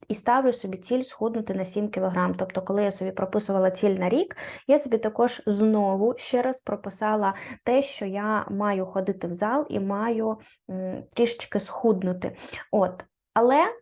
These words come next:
я, знову ж таки, друга сюжет-, е, друга сюжетна лінія, я обожнюю солодощі і зараз намагаюсь боротися з цією пристрастю, да? Тобто от, е, ці два пункти конкурують між собою. З однієї сторони, я й хочу,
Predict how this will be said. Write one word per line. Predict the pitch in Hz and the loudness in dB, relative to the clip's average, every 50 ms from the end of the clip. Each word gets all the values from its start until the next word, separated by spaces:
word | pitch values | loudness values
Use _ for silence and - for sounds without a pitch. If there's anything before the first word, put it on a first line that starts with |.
| _ _ _ | _ _ _
я, | - 262 233 269 277 294 302 294 294 | 0 2 4 4 6 4 4 4 2
знову | - 233 220 254 254 233 220 220 | 0 2 4 6 6 6 4 2
ж | - - | -2 -2
таки, | 220 214 - - 196 | -8 -6 -4 -4 0
друга | 196 226 240 240 226 226 208 | 2 4 4 6 6 4 2
сюжет-, | 202 - - 208 208 202 196 196 - | 0 0 -4 0 0 0 0 -2 -4
е, | - 202 196 190 | -6 -4 -4 -4
друга | 190 202 220 233 226 208 214 202 | -2 2 2 4 4 4 2 2
сюжетна | 202 - - 202 202 196 196 - 196 196 | 0 0 -4 -4 -4 -4 -4 -2 -2 0
лінія, | 214 262 330 349 320 269 247 247 - - - - - | 0 0 0 0 0 0 0 0 -2 -6 -14 -8 0
я | 214 233 247 247 | 2 2 4 4
обожнюю | 247 226 233 247 240 233 233 214 196 196 196 | 4 4 4 4 4 4 0 -4 -6 -6 -8
солодощі | - - - 262 262 302 359 349 311 285 277 277 - - - | -8 -6 -2 -2 0 0 0 -2 -2 -4 -6 -8 -8 -10 -4
і | - 233 | -4 0
зараз | 214 233 233 262 277 269 - 240 | 2 2 4 4 2 0 -2 -4
намагаюсь | 220 208 214 202 220 226 240 247 240 - - | -4 -4 -4 -2 -2 -2 0 -2 -2 -2 -4
боротися | 208 214 220 214 220 226 - 247 233 - 202 | -2 0 0 2 0 0 0 -4 -6 -6 -10
з | - | -12
цією | - - - 190 190 208 214 208 202 202 | -10 -8 -6 -2 0 2 2 2 0 -2
пристрастю, | 202 - 202 202 202 196 - - 185 185 180 - - 180 | -2 0 0 0 0 -2 -4 -8 -8 -8 -8 -6 -6 -2
да? | 185 202 220 | 0 0 0
Тобто | 233 - 208 208 - - 190 - - | 0 0 -4 -6 -4 -4 -4 -2 2
от, | - 214 214 208 - - - - - 226 - 202 | 2 0 0 0 -8 -12 -12 -10 -8 -8 -4 -2
е, | 202 202 202 196 | 0 0 0 0
ці | 202 - 247 | 4 4 4
два | 208 202 214 202 | 4 4 2 2
пункти | 208 - 254 294 359 - - - 233 214 - | 2 2 0 0 0 0 0 2 2 4 4
конкурують | 269 247 247 247 254 240 233 208 190 190 - | 4 2 4 4 4 4 4 4 4 2 -4
між | 190 190 - - - | -8 -8 -8 -8 -6
собою. | 190 185 180 180 180 175 175 185 | -4 -2 2 2 4 4 4 2
З | 185 202 | 2 0
однієї | 202 220 226 233 240 247 240 | 0 2 4 4 4 4 4
сторони, | 240 - - 226 226 226 226 226 | 0 0 -4 -2 -2 -2 0 0
я | 226 226 220 | 2 2 2
й | 226 | 2
хочу, | 226 - 240 226 226 - 220 214 | 0 -2 -4 -4 -2 -4 -8 -8